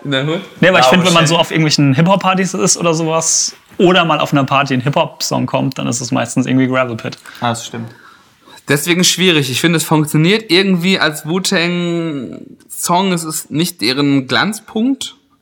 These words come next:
Speaker 1: Das Video ist auch, man kann es irgendwie als amüsant sehen, man kann es auch als peinlich sehen. Ich bin noch nicht so entschlossen. Immer noch nicht.
Speaker 2: Ich finde, dadurch, dass der auch so tot gespielt ist.
Speaker 3: Das ist vielleicht,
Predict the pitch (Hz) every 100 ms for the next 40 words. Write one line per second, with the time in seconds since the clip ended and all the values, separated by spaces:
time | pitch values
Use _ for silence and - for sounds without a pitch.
0 | - 120 120 175 196 185 - 165 196 -
1 | - - 143 147 196 254 - 180 175 151
2 | 151 - 127 139 123 113 139 214 - _
3 | _ 135 160 196 233 254 254 123 - 190
4 | 117 110 - 127 156 214 - 185 175 165
5 | 156 156 160 131 175 120 123 - 262 -
6 | _ _ 147 165 156 165 196 - _ _
7 | _ _ _ _ _ _ - - - -
8 | 156 160 170 160 - - - 147 151 -
9 | 147 - 131 135 - 151 202 - - -
10 | 143 - 82 156 - - - _ _ _
11 | _ 139 117 - 120 - 117 110